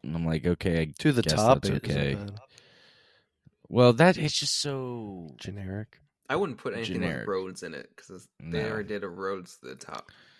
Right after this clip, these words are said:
Speaker 2: Oh, that's
Speaker 1: Yeah.
Speaker 2: true. I forgot.
Speaker 1: I'm gonna go, I'm gonna go, uh, Uprise or Uprising or whatever, 'cause it's like
Speaker 2: All Access is
Speaker 1: the most
Speaker 2: simple and it's straight to the point.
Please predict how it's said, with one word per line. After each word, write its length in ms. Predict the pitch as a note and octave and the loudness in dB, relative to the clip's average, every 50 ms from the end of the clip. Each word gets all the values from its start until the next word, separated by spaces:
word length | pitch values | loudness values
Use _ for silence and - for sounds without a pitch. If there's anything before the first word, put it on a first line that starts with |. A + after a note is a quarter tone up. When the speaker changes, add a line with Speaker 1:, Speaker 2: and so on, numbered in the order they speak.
| - - - | -20 -10 -6
Speaker 2:
Oh, 200 | G#2+ G2 F#2+ G2 | -4 -2 -2 -2
that's 180 | G2 G2+ E2 | -4 -4 -4
Speaker 1:
Yeah. 60 | D2+ - | -4 -4
Speaker 2:
true. 140 | - - - - | -6 -8 -10 -10
I 40 | - | -12
forgot. 340 | - - - - - - - _ _ _ _ _ _ _ _ _ _ - | -12 -12 -12 -10 -12 -12 -16 _ _ _ _ _ _ _ _ _ _ 0
Speaker 1:
I'm 140 | A2+ D3 F#3 | 2 4 6
gonna 160 | G3+ G3+ F3+ | 6 6 6
go, 320 | C#3+ D3+ D3 C#3+ C#3 C3+ | 8 8 10 10 10 8
I'm 120 | A#2+ D3 F3+ | 6 4 0
gonna 160 | G3+ G3 F#3 | 0 0 2
go, 360 | D3 C#3+ C3+ A#2+ A#2+ A#2 A2 | 4 6 6 8 8 8 6
uh, 480 | G2+ F#2 F#2 F2+ F2 F2 E2 D#2 C#2+ - - _ _ _ _ _ _ _ _ _ _ _ | 6 6 6 6 6 4 4 2 -2 -4 -8 _ _ _ _ _ _ _ _ _ _ _
Uprise 640 | F2+ G2+ - - C3 B2 A#2 A#2 A#2 A#2 A#2 A#2 A2 | 0 2 4 6 6 8 8 8 8 8 6 4 4
or 260 | A2+ A2 G#2+ G#2 F2+ D2+ D#2+ - D#2 | 4 4 4 4 2 0 0 0 2
Uprising 640 | F#2+ - A2 G2+ G2 G2 G#2 G2+ G2 G#2 G2+ G2+ | 2 2 4 6 6 6 6 6 4 2 2 2
or 80 | G2+ G2 | 2 2
whatever, 360 | F#2+ G2 G#2 G2+ G2+ G#2 G2+ | 2 2 2 2 2 0 0
'cause 200 | G2+ G#2 F#2 G#2 | -2 -4 -4 -4
it's 160 | G2+ - - | -4 0 4
like 260 | A2 G2+ F#2 F2 - - | 6 6 6 4 4 4
Speaker 2:
All 220 | A#2 A#2 A#2+ A#2 | 6 6 8 8
Access 480 | A2 A#2 A#2+ - - A#2+ A2 G#2 - A2 | 8 8 6 6 4 2 2 2 0 -2
is 140 | G2+ - | -2 0
Speaker 1:
the 100 | - - | 4 8
most 160 | G#2 G#2+ G#2+ G2 | 10 10 10 10
Speaker 2:
simple 260 | G2+ G2 F#2+ G2+ G#2+ A2 | 6 0 -8 -10 -12 -12
and 260 | G#2+ G2+ G2 G2+ G2+ | -14 -14 -12 -14 -14
it's 100 | - - | -14 -14
straight 260 | - - G#2+ G2+ - | -12 -10 -10 -10 -10
to 60 | - | -12
the 80 | G2 G2+ | -14 -14
point. 400 | - - - G#2+ G#2 G#2 A2 | -14 -12 -12 -10 -10 -12 -12